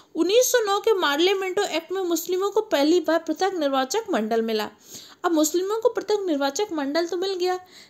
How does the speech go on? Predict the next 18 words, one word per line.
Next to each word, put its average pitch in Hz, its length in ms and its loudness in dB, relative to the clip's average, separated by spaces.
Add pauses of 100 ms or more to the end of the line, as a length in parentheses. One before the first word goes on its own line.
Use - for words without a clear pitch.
(100)
लेकिन 349 220 4
कांग्रेस 359 640 0
ने 480 120 -2
नहीं 269 120 0
स्वीकार 233 400 -4
किया। 220 260 -8 (360)
कांग्रेस 370 500 2
ने 480 80 0
कहा, 494 320 0
उन्नीस 403 280 2
सौ 494 100 6
सोलह 349 360 2
में 427 120 -2
जब 453 180 4
लखनऊ 320 360 0
समझौता 269 560 -2
होता 208 240 -6
है, 226 120 -16